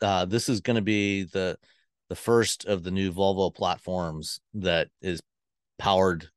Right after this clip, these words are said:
predominantly by, uh, um, an NVIDIA Orin processor, which is a, a really, really powerful processor for all the driver assist stuff and,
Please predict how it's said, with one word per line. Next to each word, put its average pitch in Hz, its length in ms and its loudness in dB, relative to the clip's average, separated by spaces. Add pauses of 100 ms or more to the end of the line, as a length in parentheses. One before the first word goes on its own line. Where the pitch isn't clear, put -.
(100)
predominantly 90 640 -2
by, 80 460 -2
uh, 73 160 -4 (600)
um, 69 440 -6 (400)
an 92 100 -2
NVIDIA 92 500 2
Orin 82 520 0 (360)
processor, 80 500 -2
which 76 200 -6
is 76 120 -8
a, 71 160 -6 (480)
a 82 60 -10
really, 110 440 2 (220)
really - 180 -2
powerful 95 500 0
processor 82 600 -2
for 82 200 -4
all 82 120 0
the 80 100 -6
driver 82 400 0
assist - 520 -6
stuff - 400 -4
and, 80 240 -8